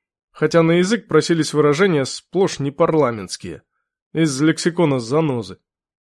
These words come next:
"Про завещание в первый раз от вас слышу, уважаемый следователь. Не знаю, как расценить это сенсационное заявление. Разве что поинтересоваться, откуда вы узнали. Насколько я знаю, до установления причины смерти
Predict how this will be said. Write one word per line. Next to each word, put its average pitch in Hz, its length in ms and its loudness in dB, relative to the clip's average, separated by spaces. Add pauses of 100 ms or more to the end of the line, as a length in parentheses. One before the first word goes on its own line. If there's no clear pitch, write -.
(100)
"Про 156 180 4
завещание 165 580 4
в - 100 -4
первый 190 300 4
раз 160 220 4
от 131 100 -6
вас 139 220 0
слышу, 127 480 -2
уважаемый 135 520 0
следователь. 107 580 -6 (440)
Не 165 160 2
знаю, 208 400 6
как 214 220 2
расценить 170 560 2
это 127 340 -2
сенсационное 160 760 0
заявление. 131 580 0 (260)
Разве 185 320 6
что 175 200 0
поинтересоваться, 170 840 2
откуда 208 420 -2
вы 160 100 4
узнали. 135 600 0 (300)
Насколько 165 520 2
я 175 100 4
знаю, 208 260 4
до 147 120 2
установления 143 680 0
причины 131 420 -4
смерти 165 520 -4